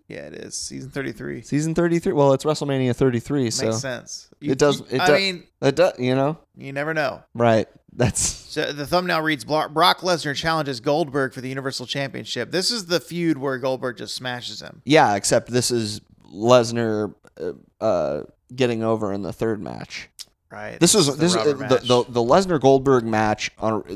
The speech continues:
Speaker 2: was by far my favorite
Speaker 1: The
Speaker 2: match
Speaker 1: cool
Speaker 2: on this
Speaker 1: stuff is
Speaker 2: entire
Speaker 1: done,
Speaker 2: card.
Speaker 1: though.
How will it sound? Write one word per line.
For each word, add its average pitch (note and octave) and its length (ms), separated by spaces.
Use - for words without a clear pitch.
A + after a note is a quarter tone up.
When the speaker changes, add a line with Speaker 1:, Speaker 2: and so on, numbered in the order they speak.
Speaker 2:
was A#2 460
by - 320
far G#2+ 560
my F2+ 160
favorite G#2+ 340
Speaker 1:
The - 40
Speaker 2:
match G#2+ 260
Speaker 1:
cool G3 160
Speaker 2:
on A#2 180
this D#3 120
Speaker 1:
stuff B2+ 120
is G#2+ 60
Speaker 2:
entire G#2 180
Speaker 1:
done, A#2 140
Speaker 2:
card. F#2 240
Speaker 1:
though. C#2+ 100